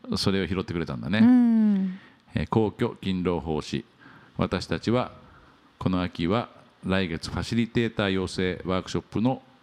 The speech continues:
Speaker 1: 翌週に参加してきますね。
Speaker 2: へー。
Speaker 1: そろそろかな、そしたら。
Speaker 2: そうですね。いいね。
Speaker 1: ね。えー、春は五月を予定し、
Speaker 2: すごい頻繁に
Speaker 1: 準備を始めています。
Speaker 2: ね、行ってらっしゃいますね。
Speaker 1: あー、もう五月終わりだからじゃないの？
Speaker 2: あー。そうだ。
Speaker 1: ね。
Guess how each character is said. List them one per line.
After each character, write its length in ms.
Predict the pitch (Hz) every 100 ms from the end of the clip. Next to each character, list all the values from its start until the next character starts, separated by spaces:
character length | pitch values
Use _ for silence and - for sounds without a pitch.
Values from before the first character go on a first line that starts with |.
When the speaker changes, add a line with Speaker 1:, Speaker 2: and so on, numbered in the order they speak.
| _
Speaker 1:
翌 220 | - 117 -
週 180 | 202
に 220 | 170 90 -
参 240 | - 87 82
加 160 | 78
し 60 | -
て 120 | -
き 100 | 69
ま 80 | 67
す 80 | 240
ね。 420 | 254 254 254 254
Speaker 2:
へ 20 |
ー。 60 | 254
Speaker 1:
そ 80 | 254
ろ 40 |
そ 80 | 254
ろ 40 | -
か 100 | -
な、 100 | 151
そ 100 | -
し 100 | -
た 40 |
ら。 40 | -
Speaker 2:
そ 100 | 262
う 40 |
で 140 | 214
す 100 | 208
ね。 300 | 196 196 196
い 140 | 202 233
い 20 |
ね。 520 | 214 208 202 196 185
Speaker 1:
ね。 220 | 240 190 - _ _ - - _ -
え 80 |
ー、 40 | 78
春 280 | 104 92 92
は 180 | 127 - -
五 140 | 87 82
月 300 | 76 - 76
を 180 | 78 -
予 120 | 78
定 260 | 80 78
し、 220 | - 127 127
Speaker 2:
す 120 | 214
ご 200 | 247 220
い 120 | - -
頻 260 | - - -
繁 140 | 247
に 60 | 233
Speaker 1:
準 80 | 240
備 180 | 214 208
を 40 |
始 80 | -
め 100 | -
て 100 | -
い 80 | 117
ま 140 | 92
す。 120 | -
Speaker 2:
ね、 180 | 208 - -
行 160 | - 190
っ 20 |
て 100 | 208
ら 80 | 190
っ 20 |
し 100 | 190
ゃ 40 | 180
い 60 |
ま 100 | 175
す 100 | -
ね。 160 | 180 - - - _ -
Speaker 1:
あ 220 | - 73
ー、 40 | 73
も 140 | 85
う 40 | 85
五 100 | 101
月 100 | 95
終 100 | 92
わ 60 |
り 40 | 110
だ 60 |
か 80 | 98
ら 60 | 69
じ 60 |
ゃ 40 | 65
な 80 | 67
い 20 |
の？ 160 | 76 - _ _ _ -
Speaker 2:
あ 520 | 254 277 269 233 185
ー。 1400 | - _ _ _ _ _ - _ _ _ _ _ - - 220
そ 40 |
う 40 | 220
だ。 240 | 190
Speaker 1:
ね。 40 | 165